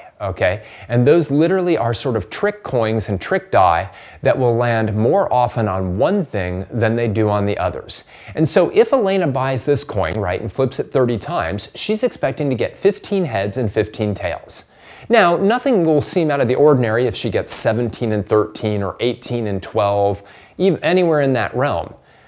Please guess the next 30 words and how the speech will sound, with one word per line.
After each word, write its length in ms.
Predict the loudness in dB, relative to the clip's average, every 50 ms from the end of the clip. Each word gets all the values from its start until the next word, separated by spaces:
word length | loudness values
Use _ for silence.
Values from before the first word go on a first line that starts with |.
| -14 -4
But 100 | 0 2
all 180 | 4 6 6 6
of 80 | 4 4
a 40 |
sudden, 540 | 2 0 2 2 2 4 2 2 0 -4 -6 -4
if 200 | -4 -4 -4 -2
out 160 | -2 -2 -2
of 100 | -4 -4
thirty 440 | -6 -4 -2 0 2 2 2 0 -2
times 420 | -2 -4 -4 -2 -2 -2 -2 -2 -2
that 140 | -4 -4 -4
she 140 | -4 -4
flips 460 | -4 -2 -2 -2 -2 -2 -2 -4 -2 -2
it, 320 | -2 -2 -4 -10 -18 -16
twenty-eight 880 | -16 -14 -8 -4 -2 -2 -2 -2 -2 -2 -4 -2 -2 -2 -2 -4 -6 -10
times 500 | -12 -8 -6 -4 -2 0 0 0 -2 -4
it 120 | -6 -6
lands 360 | -4 -4 -2 -2 -2 -2 -2
on 160 | -2 -4 -4
heads, 640 | -4 -2 -2 0 0 0 0 -2 -4 -6 -8 -8 -10 _ _ -20 -20 -20 -16 _ 0
that's 240 | 2 2 2 0 -4
far 340 | -6 -2 0 2 2 2
too 260 | 0 -2 -4 -4 -2 -2
often, 280 | -4 -6 -8 -14 -20 -20 _ _ _ _ -6
right? 280 | -2 0 0 0 -2 -6 -16 -20 -12 _ 0
That 220 | 0 0 0 0
in 140 | -2 -4 -4
all 340 | 0 2 2 4 4 2 2
likelihood 640 | 0 0 -2 -2 -2 -2 -2 -2 -2 -4 -4 -2 -2
means 840 | -2 0 0 2 0 0 0 -2 -4 -4 -6 -6 -6 -8 -8 -10